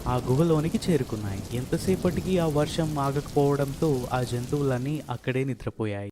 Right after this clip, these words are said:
మరుసటి రోజు వర్షం తగ్గిన తర్వాత ఆ చిన్న ఏనుగును అన్ని జంతువులు మెచ్చుకొని వెళ్ళిపోయాయి.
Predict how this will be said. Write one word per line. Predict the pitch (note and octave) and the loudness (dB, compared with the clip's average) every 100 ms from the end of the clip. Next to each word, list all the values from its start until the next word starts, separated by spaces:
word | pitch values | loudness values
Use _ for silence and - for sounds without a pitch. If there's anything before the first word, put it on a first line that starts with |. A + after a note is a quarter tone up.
| A#2 | -4
మరుసటి | B2 - F3 F3 | -4 -2 0 2
రోజు | F3 E3 | 4 4
వర్షం | D3 C3 E3 | 2 0 0
తగ్గిన | D#3 C#3 B2 C3+ | -2 -2 -2 -2
తర్వాత | C3 A#2+ B2 B2 D3+ | 0 0 0 -2 -4
ఆ | B2+ - B2 | -4 -4 -4
చిన్న | - C3+ D3 | -4 -4 -2
ఏనుగును | E3 D3 C#3 C#3 C#3 | 0 0 0 -2 -2
అన్ని | A#2 A#2 C3 | -2 -4 -2
జంతువులు | C3 B2+ C3 C3+ | -4 -2 0 0
మెచ్చుకొని | A#2+ A2 - - B2 G3 | -2 -6 -8 -6 -2 0
వెళ్ళిపోయాయి. | D3+ B2+ - G#2 G2 G2+ G2+ | 0 -2 -6 -8 -6 -10 -12